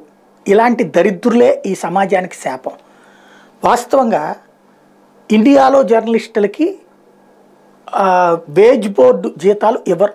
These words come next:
సచ్చిన ఇస్తే దాదాపుగా లక్ష, లక్షన్నర రూపాయలు జీతాలు వస్తాయి, రెండు లక్షల దాకా జీతాలు వస్తాయి ఒక్కొక్కళ్ళకి. అది ఎవరు? దాన్ని తప్పించుకోవడానికని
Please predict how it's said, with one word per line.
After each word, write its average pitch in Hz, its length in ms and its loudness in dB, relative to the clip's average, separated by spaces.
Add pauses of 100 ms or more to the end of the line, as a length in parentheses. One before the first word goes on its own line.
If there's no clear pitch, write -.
(100)
సచ్చిన 170 400 -8 (1040)
ఇస్తే - 320 0
దాదాపుగా 233 720 0
లక్ష, 196 340 -4
లక్షన్నర 208 540 -2
రూపాయలు 220 320 0
జీతాలు 190 300 0
వస్తాయి, - 360 -8
రెండు 180 140 -6
లక్షల 180 260 -6
దాకా 208 180 -2
జీతాలు 180 320 -4
వస్తాయి 151 200 -8
ఒక్కొక్కళ్ళకి. - 440 -10 (540)
అది 180 160 0
ఎవరు? 170 340 0 (640)
దాన్ని 220 280 2
తప్పించుకోవడానికని 202 1160 0